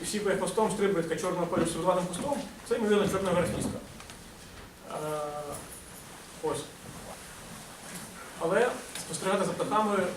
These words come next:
на жаль, замало. У нас вісімдесят сім видів птахів занесені до Червоної книги України.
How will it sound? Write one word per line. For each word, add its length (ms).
на 60
жаль, 280
замало. 340
У 20
нас 240
вісімдесят 460
сім 200
видів 240
птахів 340
занесені 300
до 80
Червоної 360
книги 220
України. 340